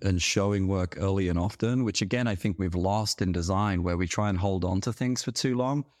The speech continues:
where I believe that designers should be showing work every forty-eight to seventy-two hours. Because if you then get a piece of feedback,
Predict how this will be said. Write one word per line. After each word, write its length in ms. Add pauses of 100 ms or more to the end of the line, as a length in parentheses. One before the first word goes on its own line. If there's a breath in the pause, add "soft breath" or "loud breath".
(240 soft breath)
where 180
I 80
believe 320
that 140
designers 420
should 180
be 80
showing 420
work 220
every 220
forty-eight 520
to 100
seventy-two 540
hours. 420 (260)
Because 380 (240)
if 160
you 80
then 240
get 140
a 40
piece 240
of 80
feedback, 580